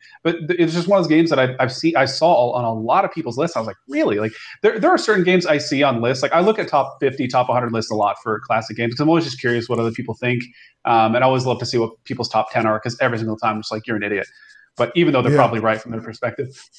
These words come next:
Speaker 1: But, um, I always like to see it. And this game popped up on so many lists. And I, I can understand why. I mean, it is, it is, there are not a lot of amazing games for the Game Boy Color by any means. So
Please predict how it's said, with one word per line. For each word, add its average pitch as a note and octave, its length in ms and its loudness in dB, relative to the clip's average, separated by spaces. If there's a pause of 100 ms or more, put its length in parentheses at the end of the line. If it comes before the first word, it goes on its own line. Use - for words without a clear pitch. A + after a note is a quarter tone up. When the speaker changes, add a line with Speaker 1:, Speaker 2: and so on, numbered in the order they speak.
(100)
Speaker 1:
But, D3 220 0 (340)
um, C3+ 480 0 (160)
I E3 60 2
always F#3 180 4
like G#3+ 120 0
to E3+ 60 -6
see A#3 140 -2
it. F#3 80 -2
And E3 80 0
this G#3 140 0
game C4 200 -4
popped G3 340 -4
up F#3+ 180 0
on A#2+ 140 -6
so - 320 -2
many B2 200 0
lists. A2+ 380 -4
And D#3 120 0
I, E3+ 100 0
I F3+ 80 2
can A#3+ 120 -2
understand A3 300 0
why. C#3 260 2
I - 60 -12
mean, C3 140 -2
it C#3 100 4
is, C3 180 -4
it D#3 80 2
is, D3+ 280 0
there G#3 160 4
are G3 140 4
not C3+ 300 4
a C3 100 -2
lot A#2 260 0
of A#2 160 -6
amazing A2+ 520 -2
games G#2+ 220 -8
for G#2+ 80 -20
the G#2+ 80 -16
Game G#2+ 160 -10
Boy G#2 120 -10
Color G#2 320 -10 (140)
by B2 160 2
any A2 140 0
means. A2+ 280 -10
So B2+ 280 0